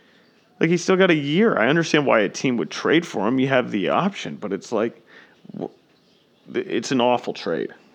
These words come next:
It was ter-, terrible on both parts. I, I d-, I don't understand. I understand why they didn't get a haul for him.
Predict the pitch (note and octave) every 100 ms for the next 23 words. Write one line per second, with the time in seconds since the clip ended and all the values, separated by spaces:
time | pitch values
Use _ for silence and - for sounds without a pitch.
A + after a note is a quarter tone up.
0 | - G2+ G#2 - B2+ - C3 F3 F#3 D3+
1 | G#2 F#2 G#2 G#2+ - C#2 G1+ - - -
2 | _ _ _ _ _ _ _ _ _ -
3 | G#2 G#2 F#2 - - - - - - -
4 | B2 - C3 C#3+ D3+ C3 A2 - - G#2
5 | - - _ _ _ _ - D#3 F3 E3+
6 | C#3 C3+ B2 A#2 A#2+ A2 G2 E2+ - G#2
7 | B2+ C#3+ - D#2+ B1 E2